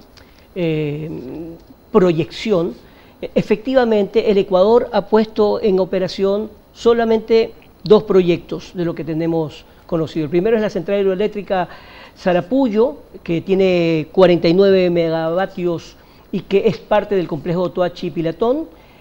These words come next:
en marzo de este año, marzo de veinte veintitrés. Y el segundo es el proyecto eólico Minas de Huascachaca, en Loja. Ese tiene cincuenta megavatios.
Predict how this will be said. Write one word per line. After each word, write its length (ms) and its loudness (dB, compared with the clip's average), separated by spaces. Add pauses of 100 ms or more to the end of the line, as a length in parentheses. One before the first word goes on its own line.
(100)
en 220 0
marzo 600 -2 (300)
de 480 0
este 320 2
año, 260 -2 (220)
marzo 220 -2
de 60 0
veinte 160 -2
veintitrés. 480 -6
Y 80 0
el 80 0
segundo 400 0
es 40 0
el 60 -4
proyecto 580 -2 (160)
eólico 520 -2
Minas 580 -2 (260)
de 120 0
Huascachaca, 920 -2 (400)
en 340 2
Loja. 540 2 (220)
Ese 220 -2
tiene 500 -2 (100)
cincuenta 600 0
megavatios. 920 -4